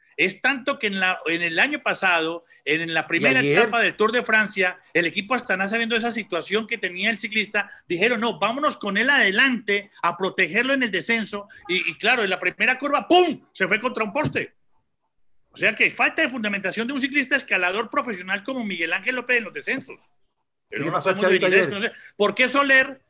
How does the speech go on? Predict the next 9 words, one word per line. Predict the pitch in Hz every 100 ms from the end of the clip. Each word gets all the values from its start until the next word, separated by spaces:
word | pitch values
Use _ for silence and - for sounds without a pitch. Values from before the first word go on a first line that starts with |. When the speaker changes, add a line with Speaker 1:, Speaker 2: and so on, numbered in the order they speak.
| _
Speaker 1:
por | 185 180
qué | 233
Soler | 226 247 247 240 233 - _
terminó | 190 165 165 196
accidentado | 202 214 196 156 185 190 202 196 - -
en | 147
Europa? | 147 139 185 190 95 - _ _ _
¿Por | 180 202
qué? | - 294 320 285